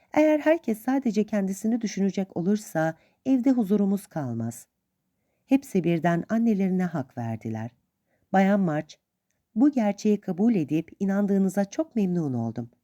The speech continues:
Artık hepinizin üzerine düşeni kararlılıkla yapacağınıza inanıyorum." dedi.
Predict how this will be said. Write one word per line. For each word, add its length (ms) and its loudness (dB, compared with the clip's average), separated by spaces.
Artık 360 -2
hepinizin 580 0
üzerine 360 0
düşeni 500 -4
kararlılıkla 680 2
yapacağınıza 720 0
inanıyorum." 680 -2
dedi. 340 -8